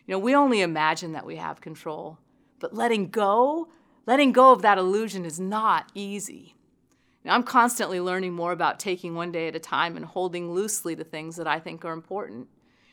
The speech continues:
It reminds me of a quote by Corrie ten Boom, "I have learned to hold all things loosely so that God won't have to pry them out of my hands." There are daily opportunities to surrender to God's will. And often we face, uh, situations that require our surrender,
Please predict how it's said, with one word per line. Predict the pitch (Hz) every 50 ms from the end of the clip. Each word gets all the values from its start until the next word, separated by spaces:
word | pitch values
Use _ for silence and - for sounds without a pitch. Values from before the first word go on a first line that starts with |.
| _ -
It | 196
reminds | 196 226 220 226 220 226 233 220 208
me | 214 208 190
of | 180 170
a | 175
quote | 170 - 214 208 - -
by | 175 170 165
Corrie | 170 - 185 180 180
ten | - 202 202 190 170
Boom, | 160 151 147 147 156 - _ _ _ _ _ _
"I | - 175
have | 175 170 180
learned | 208 202 202 202 190
to | 196
hold | - - 180 175 170 -
all | - 180 196 214
things | 214 - 214 208 196 190 -
loosely | 175 170 180 196 190 - - 165 151 143
so | - - 175 156
that | 156 139
God | 127 165 160 170 170 165
won't | 170 175 165 - -
have | - - 170 - -
to | - 156
pry | - - 170 170 160
them | 160 156 151
out | - - 156 156
of | 156
my | 151 151 151
hands." | 151 151 151 151 156 - - 147 151 - - - _ _ _ _ _ _ _ _ _ _ _ _ _ _ _ _ _ _ _ _ _ _ _ _ -
There | 196 196
are | 196
daily | 175 160 202 196 214 220 220 208
opportunities | 180 180 185 180 180 165 - 185 175 170 170 165 156 156 156 156 -
to | - - 165
surrender | - - 170 156 156 156 160 156 160 151
to | 143 151
God's | - 147 135 135 139 143 - -
will. | 139 131 131 143 147 151 - _ _ _ _ _ _ _ _ _ _ _
And | - 170 -
often | 180 190 202 220 214 247 214 196
we | 180 170 165
face, | 165 - 175 165 165 165 - - - -
uh, | 165 151
situations | - - 185 170 - - 175 165 165 165 - 170 160 175
that | - -
require | 156 160 - - 185 175 185 202 202 196
our | 170 - - 139
surrender, | - - 160 139 113 135 - - - - -